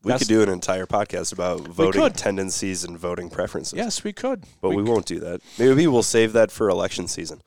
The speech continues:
Speaker 2: Yeah, we can.
Speaker 1: In
Speaker 2: Yeah, we'll,
Speaker 1: November.
Speaker 2: we'll come back in November. Yeah, we'll have, we'll have, like, a
Speaker 1: <laughs>
Speaker 2: caucus <laughs> podcast. A
Speaker 1: It,
Speaker 2: cauc-,
Speaker 1: it'll,
Speaker 2: a cauc
Speaker 1: <laughs> it'll,
Speaker 2: pod.
Speaker 1: it'll be less complicated than the Iowa caucus.
Speaker 2: Oh, my gosh. Thank goodness that New Hampshire was easier.
Speaker 1: Oh, gee.
Speaker 2: All right, let's move on. Uh, so now we're moving from the net.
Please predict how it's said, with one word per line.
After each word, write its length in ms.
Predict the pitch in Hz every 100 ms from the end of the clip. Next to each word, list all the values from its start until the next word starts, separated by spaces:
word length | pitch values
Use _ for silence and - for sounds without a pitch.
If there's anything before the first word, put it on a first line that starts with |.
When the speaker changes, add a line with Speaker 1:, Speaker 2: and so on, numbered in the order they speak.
| _
Speaker 2:
Yeah, 140 | - 160
we 140 | 156
can. 200 | - 151
Speaker 1:
In 40 | 117
Speaker 2:
Yeah, 100 | 101
we'll, 40 | 104
Speaker 1:
November. 420 | 101 101 107 - _ _
Speaker 2:
we'll 100 | 143
come 160 | - 175
back 220 | 170 160
in 60 | 139
November. 340 | 127 143 123
Yeah, 100 | 113
we'll 120 | 135
have, 100 | 143
we'll 140 | 127 147
have, 100 | 147
like, 160 | 135
a 80 | 139
Speaker 1:
<laughs> 140 | - -
Speaker 2:
caucus 760 | - 151 - 120 - - 175 175
<laughs> 0 |
podcast. 880 | - - - 139 120 - 113 107 - _ _ 170 - - 117 -
A 60 | 127
Speaker 1:
It, 60 | 123
Speaker 2:
cauc-, 140 | 131 131
Speaker 1:
it'll, 180 | 135
Speaker 2:
a 40 | -
cauc 200 | - 139
Speaker 1:
<laughs> 60 |
it'll, 80 | 156
Speaker 2:
pod. 260 | 147 127 - -
Speaker 1:
it'll 260 | - 143
be 140 | 139 135
less 240 | 117 123
complicated 600 | - 117 117 110 107 101
than 120 | 98
the 140 | 98 92
Iowa 300 | 104 107 90
caucus. 440 | - - - -
Speaker 2:
Oh, 180 | 120 120
my 80 | 117
gosh. 300 | 104 101 -
Thank 200 | 127 117
goodness 300 | 123 117 104
that 160 | - 82
New 120 | 120
Hampshire 340 | 120 123 -
was 120 | 117 113
easier. 300 | 117 110 107
Speaker 1:
Oh, 240 | 107 90 -
gee. 260 | - -
Speaker 2:
All 80 | -
right, 120 | 165
let's 180 | 170 208
move 160 | 240 208
on. 240 | 190 160 -
Uh, 340 | 151 143 131
so 280 | - - 156
now 200 | 160 185
we're 120 | 185
moving 260 | 165 175 165
from 300 | 151 - 143
the 100 | 127
net. 500 | 123 131 147 - -